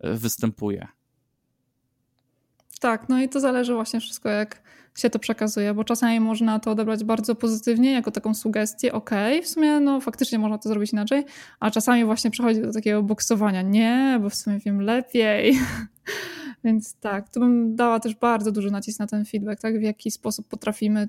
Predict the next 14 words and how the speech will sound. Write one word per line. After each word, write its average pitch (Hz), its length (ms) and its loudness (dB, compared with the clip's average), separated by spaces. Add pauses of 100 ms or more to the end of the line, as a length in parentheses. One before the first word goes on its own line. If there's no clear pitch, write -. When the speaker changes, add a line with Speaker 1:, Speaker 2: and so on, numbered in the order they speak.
(120)
Speaker 2:
to 202 300 -4 (360)
przekazywać 202 760 -4
i 220 60 -4
przyjmować. 262 680 2 (1500)
Speaker 1:
Wiesz, 165 220 -4 (380)
chyba 208 340 2
że, 117 300 0 (1120)
e, 110 460 -2 (560)
trafiasz 208 360 -2
do 143 100 -12
zespołu 120 580 0
i - 60 -16
tak 117 180 -4
dalej 107 400 -2